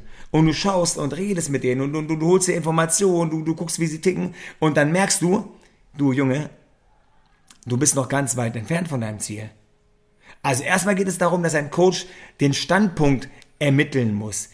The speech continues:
Er muss schauen, wo du wirklich stehst in der Real und nicht, wo du meinst, schon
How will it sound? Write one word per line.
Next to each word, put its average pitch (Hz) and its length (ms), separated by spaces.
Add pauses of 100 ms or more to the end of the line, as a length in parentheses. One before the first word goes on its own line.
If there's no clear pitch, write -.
(140)
Er 147 100
muss 165 200
schauen, 175 400
wo 180 120
du 147 200
wirklich 185 420
stehst 113 540
in 135 140
der 123 100
Real 131 480 (500)
und 147 160
nicht, 147 180
wo 139 120
du 131 100
meinst, 170 640
schon 127 460